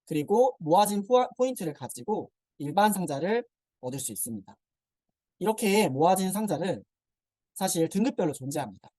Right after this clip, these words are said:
일반부터 전설 상자까지 존재하는데요. 상자 안에 무엇이 들어있을까요?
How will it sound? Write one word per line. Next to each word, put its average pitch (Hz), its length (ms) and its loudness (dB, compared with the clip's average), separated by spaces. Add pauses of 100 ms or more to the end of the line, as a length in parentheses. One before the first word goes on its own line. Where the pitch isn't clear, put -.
(380)
일반부터 185 800 2
전설 151 340 -2
상자까지 165 540 -4
존재하는데요. 123 760 -4 (500)
상자 269 340 4
안에 240 140 6
무엇이 165 380 0
들어있을까요? 123 760 -8